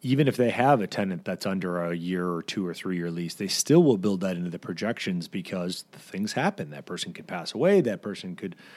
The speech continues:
leave with and break the lease and, and, and not give you a whole lot of notice of it. I mean, things can absolutely happen to that extent. Um, I think a good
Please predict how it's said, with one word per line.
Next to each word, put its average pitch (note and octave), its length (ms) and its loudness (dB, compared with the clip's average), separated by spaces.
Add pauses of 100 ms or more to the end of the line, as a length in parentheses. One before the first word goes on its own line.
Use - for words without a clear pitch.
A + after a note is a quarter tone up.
(460)
leave B2+ 360 6
with A#2 220 4
and A#2 240 -2
break A2 280 2
the G#2 60 0
lease C3 380 4
and, F#2+ 160 2
and, G2 240 0
and G2 200 0
not G#2 240 0
give A2 140 2
you G2+ 140 4
a F#2+ 60 2
whole G2+ 140 2
lot F#2 120 0
of F2 60 -4
notice D3 320 2
of C3+ 160 4
it. C3+ 140 2
I - 300 -20
mean, A2+ 120 0
things B2 220 2
can G#2 140 -2
absolutely A2+ 520 -2
happen F2 320 -6
to E2+ 80 -6
that E2+ 220 -6
extent. E2 440 -8 (720)
Um, F#2 440 0
I - 60 0
think F3 140 8
a C#3+ 40 2
good G#2 360 2